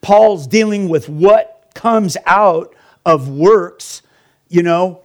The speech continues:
do you get faith out of works? No, you can never. Paul says it's dead. James is dealing with what comes out of real faith. Works come out of real faith. In verse twenty-four, basically, and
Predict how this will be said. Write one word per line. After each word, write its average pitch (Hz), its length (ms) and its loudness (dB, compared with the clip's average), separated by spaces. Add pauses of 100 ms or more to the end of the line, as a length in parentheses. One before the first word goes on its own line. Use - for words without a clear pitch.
do 165 80 -10
you 180 80 -2
get 202 200 0
faith 214 320 -2
out 226 120 0
of 220 60 -2
works? 233 220 -2
No, 269 320 2
you 220 160 -4
can 240 180 -4
never. 247 260 -4
Paul 220 300 -4
says 214 240 -2
it's 143 200 -4
dead. 202 540 0 (280)
James 226 400 0
is 170 100 -4
dealing 190 680 -4 (260)
with 170 500 0 (200)
what 170 340 -2
comes 190 300 -4
out 185 160 0
of 170 80 -4
real 175 180 -2
faith. 180 460 -6 (100)
Works 156 500 -2
come 147 220 -8
out 135 160 -8
of 127 80 -10
real 131 200 -6
faith. 127 500 -4 (480)
In 180 160 0
verse 214 260 2
twenty-four, 185 1000 0 (340)
basically, 151 1080 -2
and 147 380 -6